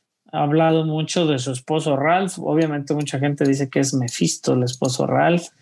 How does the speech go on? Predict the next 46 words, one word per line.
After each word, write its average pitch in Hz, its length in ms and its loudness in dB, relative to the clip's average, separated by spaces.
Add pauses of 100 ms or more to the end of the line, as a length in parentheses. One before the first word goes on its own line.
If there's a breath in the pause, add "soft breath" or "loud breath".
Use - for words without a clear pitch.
(440 soft breath)
que 160 120 2
ella 175 300 2
ne-, 156 160 4
posiblemente 220 920 2
necesita 165 540 2
a 196 40 4
los 156 220 2
niños 220 380 2
para 147 300 0
dárselos 185 580 -2
al 156 100 -4
esposo 165 460 -6
Ralph 165 280 -4
y 165 60 -12
que 143 120 -10
el 139 40 -4
esposo 143 400 -4
Ralph 147 260 -2
agarre 147 340 -2
poder 143 440 -4
para 143 180 0
hacerse 139 400 -4
presente 151 560 -4
otra 135 280 -2
vez, 165 360 0
etcétera, 143 460 -2
etcétera, 127 480 -6
¿no? 190 240 -2 (960 loud breath)
Yo 160 140 0
creo 208 180 0
que 220 120 2
el 214 120 6
esposo 175 400 2
Ralph 196 260 0
está 175 300 -2
muerto, 165 580 -2
güey, 131 200 -2
y 139 160 2
ella 170 200 2
quiere 170 240 -2
también 147 500 -2
que 143 340 0
Wanda 147 440 0
lo 156 140 2
reviva, 131 540 -2
güey. - 160 -12